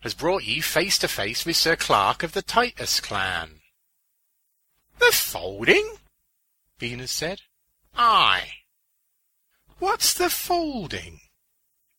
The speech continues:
"You don't know about the folding?" Sir Clark asked,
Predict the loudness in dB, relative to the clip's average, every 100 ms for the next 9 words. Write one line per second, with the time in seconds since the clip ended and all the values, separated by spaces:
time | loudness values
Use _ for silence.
0 | _ _ -14 -10 -8 -6 -4 -4 -4 -6
1 | -6 -6 -12 -6 -4 2 2 2 0 -2
2 | -4 -8 -10 -14 -4 -2 -2 -8 _ _
3 | _ _ -12 -12 -10 -12 -12 -14 -14 -10
4 | -10 -12